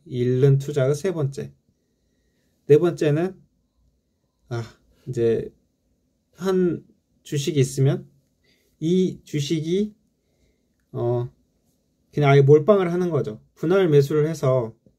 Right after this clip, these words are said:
이렇게 오르거나 내리거나 그런 거 없이 그냥 한 번에 몰빵하는 겁니다. 다섯 번째는 어떤 주식의 가격이 한 팔백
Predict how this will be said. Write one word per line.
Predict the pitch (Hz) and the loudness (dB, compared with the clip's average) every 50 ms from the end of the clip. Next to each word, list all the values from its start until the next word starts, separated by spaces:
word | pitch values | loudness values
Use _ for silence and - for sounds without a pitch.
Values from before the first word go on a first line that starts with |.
| _ _ _ - | _ _ _ -16
이렇게 | 135 139 143 | -8 -4 0
오르거나 | 127 127 135 143 160 156 160 156 151 147 151 156 175 180 185 | 2 4 4 4 4 4 2 2 2 2 0 -2 -4 -6 -6
내리거나 | 135 127 131 135 143 143 143 139 143 156 151 | -2 2 4 4 4 4 4 2 2 2 0
그런 | 143 - 147 151 156 151 | -2 0 0 0 0 0
거 | 139 143 131 | 0 0 0
없이 | 123 113 - - - 156 180 214 - _ _ _ _ _ _ _ _ _ | 0 -2 -4 -8 -8 -8 -8 -8 -10 _ _ _ _ _ _ _ _ _
그냥 | - 143 147 151 | -4 -2 -2 -2
한 | 143 - 214 220 | -2 -4 -2 0
번에 | 208 240 220 185 | 0 2 2 2
몰빵하는 | 135 123 120 120 139 139 139 147 147 147 | 2 2 0 0 2 2 2 2 0 -2
겁니다. | 139 113 110 104 - 107 110 - _ _ _ _ _ _ _ _ _ _ _ _ _ _ | -4 -4 -4 -6 -10 -12 -14 -16 _ _ _ _ _ _ _ _ _ _ _ _ _ _
다섯 | - 139 135 165 170 | -2 -2 -2 -2 -2
번째는 | 156 156 143 - 147 143 147 170 196 214 208 - - _ _ _ _ _ _ _ _ _ _ _ | -4 -6 -4 0 0 2 2 2 0 -2 -4 -8 -14 _ _ _ _ _ _ _ _ _ _ _
어떤 | - 131 139 - 151 151 151 147 143 135 - - | -8 -6 -2 0 2 2 2 2 0 0 -2 -6
주식의 | - - 147 135 143 151 135 139 135 | -4 -2 -2 0 2 2 4 4 2
가격이 | 135 - 131 123 123 139 131 123 127 143 180 202 - - _ _ _ _ _ _ _ _ _ _ _ _ _ _ _ _ _ _ _ _ _ _ _ _ _ _ _ _ _ _ _ _ _ _ _ _ _ _ _ - | 2 0 -2 0 2 2 2 0 0 -2 -4 -6 -6 -10 _ _ _ _ _ _ _ _ _ _ _ _ _ _ _ _ _ _ _ _ _ _ _ _ _ _ _ _ _ _ _ _ _ _ _ _ _ _ _ -10
한 | 160 151 147 139 139 | -6 -4 -4 -4 -2
팔백 | - 214 208 202 202 196 202 202 190 180 180 | 2 2 4 4 4 4 4 4 4 2 -2